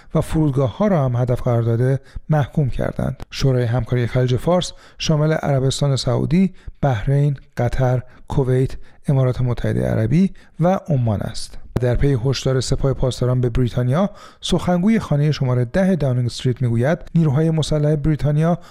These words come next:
آماده حفظ امنیت کشور در مقابل هر تهدیدی هستند. پس از آنکه دولت جدید بریتانیا اعلام کرد که به آمریکا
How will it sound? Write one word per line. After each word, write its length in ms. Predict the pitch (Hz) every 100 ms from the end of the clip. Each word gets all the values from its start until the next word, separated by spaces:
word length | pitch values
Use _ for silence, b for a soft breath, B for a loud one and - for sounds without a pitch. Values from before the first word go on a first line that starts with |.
| B -
آماده 580 | 156 147 143 160 175 -
حفظ 320 | 180 185 - 180
امنیت 380 | - 131 123 123
کشور 480 | 127 127 - 127 127 B B -
در 180 | 139 139
مقابل 480 | 131 117 120 127 127
هر 180 | - 202
تهدیدی 520 | - 127 95 135 113
هستند. 480 | 98 - - - - - - - -
پس 220 | 139 143
از 80 | -
آنکه 240 | 135 143
دولت 320 | 139 131 127
جدید 320 | 135 131 131
بریتانیا 360 | 135 131 131 135
اعلام 300 | 151 135 139
کرد 200 | 143 135
که 100 | 147
به 80 | 135
آمریکا 360 | 135 135 156